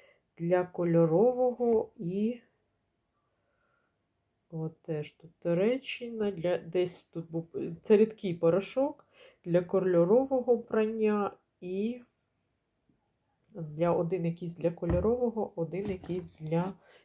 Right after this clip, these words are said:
білого одягу. От треба буде ще теж розібратися. От такий. А, оце от для темного,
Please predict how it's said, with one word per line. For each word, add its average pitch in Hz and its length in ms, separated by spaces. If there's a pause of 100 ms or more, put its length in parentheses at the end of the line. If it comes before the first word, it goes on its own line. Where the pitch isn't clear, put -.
(100)
білого 226 840 (440)
одягу. 208 560 (1200)
От 170 160
треба 170 240
буде 165 200
ще 170 200
теж 160 420
розібратися. 185 960 (1500)
От 208 280
такий. 156 720 (560)
А, 180 200
оце 185 360
от 151 160
для 160 240
темного, 240 720